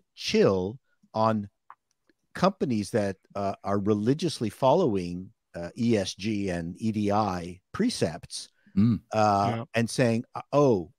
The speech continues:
Speaker 1: crap, uh, this lowly plebe, maybe I can't push them around anymore."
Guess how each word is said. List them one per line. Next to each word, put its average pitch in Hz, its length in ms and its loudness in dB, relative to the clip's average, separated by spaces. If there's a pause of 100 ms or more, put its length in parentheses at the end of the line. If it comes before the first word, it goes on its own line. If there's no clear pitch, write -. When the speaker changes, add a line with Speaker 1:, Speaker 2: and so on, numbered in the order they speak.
Speaker 1:
crap, - 400 2 (360)
uh, 98 300 -2
this 123 300 -2
lowly 123 560 6 (100)
plebe, 120 680 0 (480)
maybe 160 600 4
I 156 100 6
can't 151 460 -2
push 139 320 -2
them 117 200 0
around 120 480 2
anymore." 82 520 -4